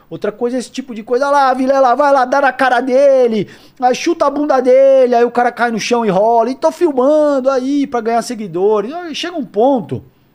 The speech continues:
na primeira vez, "nossa, que legal", chama atenção, ganha seguidor. Na segunda vez, você vai lá invadir a escola com as meninas, não sei o quê.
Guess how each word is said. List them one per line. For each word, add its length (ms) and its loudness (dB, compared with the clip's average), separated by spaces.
na 140 -2
primeira 400 0
vez, 360 -2
"nossa, 500 -2
que 100 -10
legal", 580 0
chama 280 -2
atenção, 640 -6
ganha 180 -2
seguidor. 580 -2
Na 120 -6
segunda 460 -2
vez, 500 -2
você 100 -6
vai 160 0
lá 160 0
invadir 320 -4
a 20 -2
escola 560 0
com 80 -4
as 100 -4
meninas, 300 -8
não 60 -10
sei 120 -6
o 40 -14
quê. 120 -8